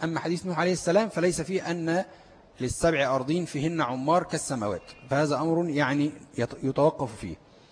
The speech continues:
إثبات الصفات خلافا، آه، للأشعرية،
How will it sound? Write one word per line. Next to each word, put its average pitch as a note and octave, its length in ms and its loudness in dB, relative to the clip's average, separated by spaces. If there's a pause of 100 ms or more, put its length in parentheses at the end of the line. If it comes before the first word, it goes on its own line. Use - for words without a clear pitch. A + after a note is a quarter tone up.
(760)
إثبات G3 420 4
الصفات G3+ 520 4
خلافا، G#3 720 6 (280)
آه، B2+ 100 0
للأشعرية، C#3+ 840 4